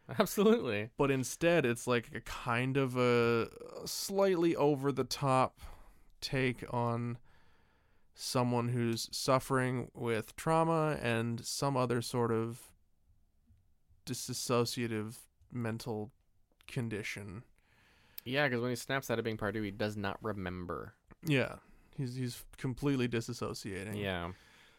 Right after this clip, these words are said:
Speaker 2: So, uh, you know, he's got, yeah, P T S D and some other kind of, uh, mental, um, health di-, uh, concern, mental health
Speaker 1: Yeah.
Speaker 2: disorder.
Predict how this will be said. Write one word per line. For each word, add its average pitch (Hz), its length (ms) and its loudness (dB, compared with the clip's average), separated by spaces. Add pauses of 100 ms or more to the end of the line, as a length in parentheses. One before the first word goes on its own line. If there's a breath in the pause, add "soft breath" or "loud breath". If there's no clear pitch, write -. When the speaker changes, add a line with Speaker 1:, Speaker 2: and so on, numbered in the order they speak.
(100)
Speaker 2:
So, 117 640 2 (140)
uh, 120 280 0
you 127 100 -2
know, 120 160 -2
he's 127 300 -8 (520)
got, 127 220 0 (280)
yeah, 139 260 -2 (920 soft breath)
P 160 140 -2
T 156 160 0
S 147 120 0
D 135 380 0
and 117 180 -2
some 135 220 -2
other 123 200 0
kind 123 240 -2
of, 120 300 -4 (240)
uh, 113 300 -2
mental, 120 580 -4 (760 loud breath)
um, 117 520 -4 (580 soft breath)
health 120 380 -2 (100)
di-, 113 200 -6
uh, 117 220 -4 (100)
concern, 117 600 -4 (560 soft breath)
mental 120 300 -6
health 117 220 -2
Speaker 1:
Yeah. 113 60 -8
Speaker 2:
disorder. 113 540 -6